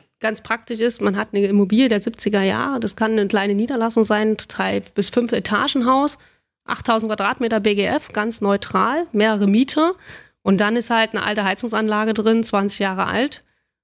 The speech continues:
Oder halt in den neunziger Bau teilmodernisiert und jetzt heißt, äh, bau mal den Kessel um, dann sind wir bei einem Invest von sechstausend bis siebentausend Euro.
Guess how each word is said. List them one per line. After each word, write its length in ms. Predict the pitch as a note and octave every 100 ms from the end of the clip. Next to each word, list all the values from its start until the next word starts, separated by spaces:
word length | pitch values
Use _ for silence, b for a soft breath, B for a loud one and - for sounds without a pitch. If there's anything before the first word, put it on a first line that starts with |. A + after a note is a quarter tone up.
| _ _
Oder 320 | A3 A3+ A#3+
halt 200 | G#3+ G#3+
in 80 | G#3+
den 100 | G3+
neunziger 400 | G3 A#3 A#3+ A#3
Bau 180 | G#3+ A3
teilmodernisiert 920 | - G3+ A#3 A#3 A#3 A#3 A3 A3+ A#3+
und 60 | G3+
jetzt 200 | G3 -
heißt, 300 | G3 F#3+ -
äh, 140 | F#3+
bau 200 | F3+ F#3
mal 120 | G3+
den 80 | G3
Kessel 260 | F3+ A3 A#3
um, 100 | A3+
dann 140 | G3+
sind 80 | G3
wir 100 | G3
bei 120 | F#3
einem 160 | F#3+ F#3
Invest 320 | G3+ G#3+ -
von 100 | G3+
sechstausend 280 | F#3+ F#3+ -
bis 180 | F#3 -
siebentausend 480 | G3+ G3 F#3 F#3
Euro. 400 | - G#3+ C4 D4+